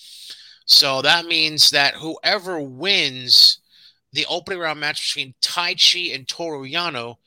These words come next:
is going to automatically advance into the round of sixteen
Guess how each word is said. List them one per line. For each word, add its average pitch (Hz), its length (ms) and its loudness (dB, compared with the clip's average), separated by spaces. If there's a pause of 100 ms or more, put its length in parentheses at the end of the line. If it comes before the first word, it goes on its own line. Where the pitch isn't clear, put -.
(280)
is 127 160 -2
going 151 160 -6
to 143 120 -6
automatically 151 500 -4
advance 139 400 0
into 131 360 -2
the 123 120 -14
round 135 400 -4
of 117 100 -8
sixteen 151 960 4